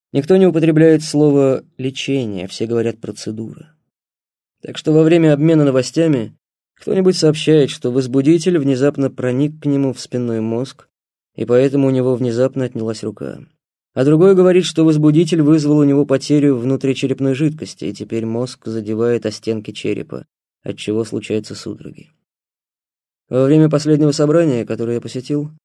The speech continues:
Клои сообщила нам радостную весть. С трудом поднявшись на ноги, опираясь на подлокотники кресла, она поведала нам, что больше не боится смерти. Сегодня, после знакомства и обмена новостями, душка, которую я никогда раньше не видел, по имени Гленда,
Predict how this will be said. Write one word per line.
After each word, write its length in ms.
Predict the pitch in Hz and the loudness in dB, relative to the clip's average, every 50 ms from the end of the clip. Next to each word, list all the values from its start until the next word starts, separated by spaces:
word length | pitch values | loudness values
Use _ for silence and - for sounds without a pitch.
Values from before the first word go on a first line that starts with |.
| _ _ _ _ _ _ _ _ | _ _ _ _ _ _ _ _
Клои 300 | - 170 185 196 202 190 | -2 0 2 4 4 4
сообщила 560 | 170 156 165 160 151 156 156 - 165 165 160 156 | 4 4 2 2 2 0 0 -2 0 2 4 4
нам 220 | 147 143 139 131 | 4 4 4 4
радостную 420 | 131 135 131 127 - 139 131 127 | 2 2 0 -2 -4 -4 -2 -2
весть. 360 | 117 113 110 110 - - _ _ _ _ _ _ _ _ _ | -2 -4 -4 -6 -8 -14 _ _ _ _ _ _ _ _ _
С 120 | - - | -12 -4
трудом 360 | - 139 147 147 160 156 151 | 0 2 2 4 4 4 4
поднявшись 540 | 156 143 139 143 143 143 127 - 147 131 - | 2 2 2 2 2 0 0 -2 -4 -4 -2
на 160 | 147 147 156 | 0 2 2
ноги, 200 | 160 156 147 135 | 2 2 2 2
опираясь 600 | 135 127 123 - 127 127 135 131 131 127 - - | 0 0 -2 -2 -2 0 0 0 0 -2 -4 -6
на 120 | - 123 117 | -8 -8 -6
подлокотники 680 | - 123 110 123 123 123 - 123 110 - 117 107 110 | -6 -6 -4 -2 -2 -2 -4 -4 -6 -6 -8 -10 -10
кресла, 420 | 107 123 135 143 143 151 - 120 117 | -4 -2 0 0 0 0 -2 -4 -4
она 220 | 117 120 123 117 | -2 -4 -6 -6
поведала 480 | - 147 156 160 160 147 123 117 113 113 | -4 -2 -2 0 0 -2 -2 -2 -4 -4
нам, 280 | 110 110 107 107 107 - _ _ _ _ _ _ _ | -4 -6 -6 -8 -10 -12 _ _ _ _ _ _ _
что 220 | - - 147 147 | -6 -2 0 2
больше 300 | 151 165 165 156 - 156 | 4 2 2 2 0 2
не 80 | 156 151 | 2 4
боится 380 | 135 135 135 139 135 - 139 | 4 4 4 2 0 -2 -6
смерти. 540 | 120 - 117 107 98 92 - - - - - _ _ _ _ _ _ _ _ _ _ _ _ _ _ | -10 -8 -8 -8 -8 -8 -12 -16 -20 -20 -20 _ _ _ _ _ _ _ _ _ _ _ _ _ _
Сегодня, 440 | - - 151 165 175 165 156 143 | -6 -2 0 2 2 2 2 2
после 260 | - 135 131 - 135 135 | 2 0 -2 -2 -4 -2
знакомства 580 | 120 143 135 135 147 147 151 147 - - 123 123 | -2 -2 -2 0 0 0 0 0 -4 -4 -2 0
и 60 | 123 | 2
обмена 360 | 123 120 123 135 135 127 123 | 2 2 0 0 -2 0 -2
новостями, 680 | 123 120 117 113 - - - 143 143 131 98 78 - _ _ _ _ _ _ _ _ _ _ | -2 -2 -2 -4 -4 -4 -4 -4 -4 -4 -6 -10 -14 _ _ _ _ _ _ _ _ _ _
душка, 560 | 123 131 151 170 165 160 - - 123 113 110 | -8 -4 -4 -2 -4 -4 -6 -4 -4 -4 -4
которую 460 | - - 120 113 - 127 120 123 123 | -4 -6 -8 -6 -4 -4 -4 -2 -2
я 120 | 120 123 123 | -2 -2 -2
никогда 400 | 123 120 123 120 123 123 123 120 | -4 -4 -4 -4 -2 -2 -2 -2
раньше 300 | 120 117 113 - - 117 | -2 -2 -4 -6 -8 -8
не 100 | 120 127 | -6 -4
видел, 280 | 143 156 147 139 117 | -4 -4 -4 -4 -6
по 120 | - 113 110 | -6 -4 -4
имени 480 | 110 113 113 113 110 110 107 107 107 | -4 -4 -4 -4 -4 -4 -6 -6 -6
Гленда, 600 | 107 120 113 110 110 113 113 113 123 127 147 151 | -6 -4 -4 -4 -4 -6 -6 -8 -10 -10 -12 -14